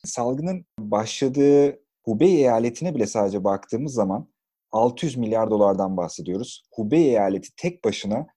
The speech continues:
dünyanın en büyük yirmi birinci ekonomisi olabiliyor. Son yirmi yılda yüzde beş, altı ortalamalarda büyüyen bir ülkeden,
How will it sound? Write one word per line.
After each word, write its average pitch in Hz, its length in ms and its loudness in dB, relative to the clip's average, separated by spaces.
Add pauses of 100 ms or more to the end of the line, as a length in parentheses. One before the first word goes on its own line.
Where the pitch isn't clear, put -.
(140)
dünyanın 127 420 0
en 139 260 -4
büyük 135 240 -2
yirmi 117 240 -4
birinci 127 320 -2
ekonomisi 110 640 -4 (280)
olabiliyor. 104 560 2 (260)
Son 156 280 -2
yirmi 151 340 -2
yılda 127 300 2
yüzde 117 460 -4
beş, 127 300 -2
altı 113 400 0
ortalamalarda 110 880 0
büyüyen 110 360 -2
bir 113 80 -2
ülkeden, 101 500 -2